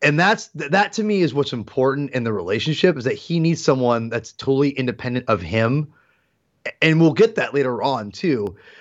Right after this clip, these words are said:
But the fact that understands that side of him, 'cause he has to operate by himself, but she kinda operates on her own thing too. Does that make sense? Like, I, there is that kind of, they both have to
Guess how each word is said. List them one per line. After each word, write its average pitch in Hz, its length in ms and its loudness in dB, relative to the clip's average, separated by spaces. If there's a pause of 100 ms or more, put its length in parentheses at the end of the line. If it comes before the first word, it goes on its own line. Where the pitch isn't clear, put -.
(120)
But 156 200 2
the 156 100 -2
fact 160 280 -2
that 156 180 -6
understands 151 580 -4
that 135 220 -4
side 127 240 -4
of 143 80 -2
him, 165 240 -4
'cause - 160 0
he 151 180 -2
has 135 240 -2
to - 160 -4
operate 120 500 0
by 120 200 0
himself, 117 560 -2
but - 180 -4
she - 160 -6
kinda 165 280 0
operates 135 480 0
on 120 120 -2
her 143 400 2
own 107 240 -2
thing 104 300 -4
too. 156 160 0
Does 151 80 2
that 196 140 4
make 190 160 -2
sense? 190 260 0
Like, 143 120 -2 (140)
I, 170 200 2 (200)
there 156 180 -2
is 175 280 0
that 170 180 0
kind 156 240 -2
of, 143 180 0 (560)
they 165 100 4
both 160 320 2
have 156 240 -2
to 120 200 -4